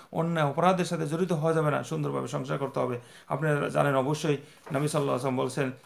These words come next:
যে, "ওই ব্যক্তি চরিত্রের দিক দিয়ে উত্তম যে, যে তার পরিবারের কাছে চরিত্রবান।" আল্লাহ নবী সাল্লাল্লাহু আলাইহি ওয়াসাল্লাম নিজ পরিবারের কাছে ভালো ছিলেন, সুতরাং আমাকে আপনাকে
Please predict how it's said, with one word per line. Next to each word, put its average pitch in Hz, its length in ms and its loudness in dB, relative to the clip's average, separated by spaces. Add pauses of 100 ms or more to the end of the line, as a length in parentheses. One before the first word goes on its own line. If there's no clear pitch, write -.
যে, 160 100 -2
"ওই 185 160 4
ব্যক্তি 196 240 -2
চরিত্রের 196 340 0
দিক 175 140 0
দিয়ে 180 140 2
উত্তম 180 260 0
যে, 156 280 -4
যে 147 220 -2
তার 143 160 -2
পরিবারের 160 380 2
কাছে 127 160 -4
চরিত্রবান।" 127 500 2
আল্লাহ - 840 -4
নবী 139 180 -2
সাল্লাল্লাহু 131 160 -4
আলাইহি 123 100 0
ওয়াসাল্লাম 123 300 0
নিজ 147 180 -2
পরিবারের 175 340 0
কাছে 139 160 -2
ভালো 123 200 2
ছিলেন, 120 240 -4
সুতরাং 156 300 -2
আমাকে 143 240 0
আপনাকে 127 380 -2